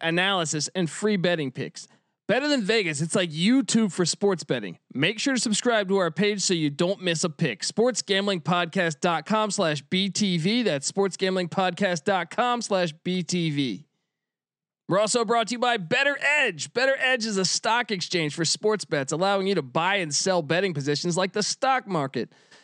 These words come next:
The best part is it allows you to bet with no VIG. That's right, no VIG betting that's legal in forty states. Sign up at better edge dot com, promo code S G P for a free ten dollar bet.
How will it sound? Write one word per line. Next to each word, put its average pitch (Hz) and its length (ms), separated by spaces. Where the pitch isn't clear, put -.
The 165 80
best 214 260
part 202 200
is 240 200
it 208 80
allows 190 340
you 196 80
to 156 80
bet 202 380
with 147 160
no 196 280
VIG. 165 480
That's 208 340
right, 156 280
no 180 300
VIG 214 340
betting 202 300
that's 151 200
legal 190 340
in 151 180
forty 226 400
states. 147 480
Sign 254 380
up 160 140
at 147 100
better 165 240
edge 151 200
dot 156 260
com, 156 260
promo 202 540
code 147 300
S 165 200
G 156 220
P 196 260
for 147 200
a 127 60
free 196 320
ten 214 340
dollar 196 320
bet. 147 320